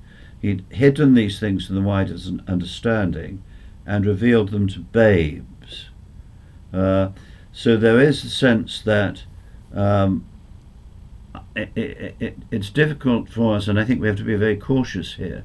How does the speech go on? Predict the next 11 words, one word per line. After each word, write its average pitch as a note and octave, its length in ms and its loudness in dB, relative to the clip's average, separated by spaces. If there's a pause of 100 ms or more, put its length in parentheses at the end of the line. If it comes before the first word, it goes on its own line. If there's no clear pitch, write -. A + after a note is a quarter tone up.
(460)
Um, G2 540 2 (540)
he A2 120 0
certainly A#2 640 2 (1800)
did G#2 240 -2
not A#2 580 2 (1800)
bring A2+ 280 2
about A2+ 460 4
a G2+ 60 -6
situation G#2 1080 0 (800)
which G2+ 420 0
would G2+ 440 4